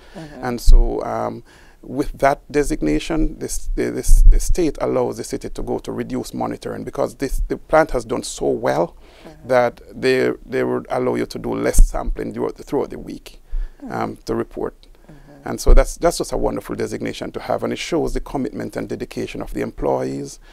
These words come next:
Speaker 2: and the passion that they bring to the job every day.
Speaker 1: Exactly. So you're already doing well. What, what would you say some of your goals are for the department?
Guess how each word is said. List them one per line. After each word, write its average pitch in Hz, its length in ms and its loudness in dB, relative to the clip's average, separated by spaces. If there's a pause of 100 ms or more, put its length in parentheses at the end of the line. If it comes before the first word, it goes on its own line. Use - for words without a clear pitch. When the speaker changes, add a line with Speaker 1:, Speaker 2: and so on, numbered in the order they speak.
(200)
Speaker 2:
and 117 140 -6
the - 40 -6
passion 123 400 -4
that 110 120 -4
they 113 100 -4
bring 113 220 -8
to 113 100 -16
the 117 80 -6
job 110 260 -6
every - 220 -10
day. - 260 -14 (380)
Speaker 1:
Exactly. 143 420 -10
So 202 120 -4
you're 156 200 0
already 196 360 2
doing 180 320 -6
well. 160 280 0
What, - 300 -4
what 277 240 -4
would 262 120 -4
you 233 100 -6
say 175 220 -2
some 180 220 -8
of 156 100 -12
your 151 160 -8
goals 143 420 -4
are 139 180 -4
for - 140 -12
the 127 100 -14
department? - 600 -8